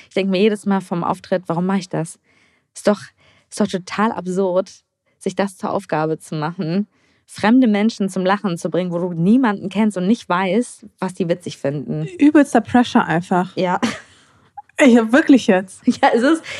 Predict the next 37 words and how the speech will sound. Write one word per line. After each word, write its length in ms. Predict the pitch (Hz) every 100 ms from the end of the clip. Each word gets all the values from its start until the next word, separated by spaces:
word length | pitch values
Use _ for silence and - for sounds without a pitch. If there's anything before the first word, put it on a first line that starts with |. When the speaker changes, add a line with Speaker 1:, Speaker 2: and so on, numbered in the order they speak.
| - -
Speaker 1:
also 180 | 208 214
ich, 280 | - - - _
ich, 220 | - 220
ich, 180 | 214 226
es 120 | 214
ist 220 | 254 247
furchtbar, 520 | - - 370 359 180 170
wenn 140 | 190
du 80 | 208
mich 200 | 233 -
vorm 480 | - 240 220 214 208 _ -
Auftritt 380 | 240 277 - -
sitzt, 360 | 202 233 - -
äh, 160 | 202
siehst, 380 | 180 202 233 -
ich 200 | 208 - _ _ -
bin 280 | 208 196 - _
das 260 | - - -
größte 320 | 220 226 -
Stück 240 | - 196 -
Scheiße. 480 | - 156 - 160 170
Ich 80 | _
bin 100 | 208
ein 60 | 226
richtiges 460 | 240 220 202 - -
Hau-, 140 | 208 190 -
Häufchen 320 | 196 196 180
Elend. 380 | 175 160 156 - _ - - _
Ich 80 | -
bin 180 | 226 220
so 340 | 196 220 277 339 _ _ _ -
doll 200 | 220 220
aufgeregt. 460 | 202 - 185 180
Wenn 80 | 180
ich 180 | 190 - -
Podcast-Auftritte 840 | 302 - 262 - 220 - 226 226
habe, 420 | 208 214 214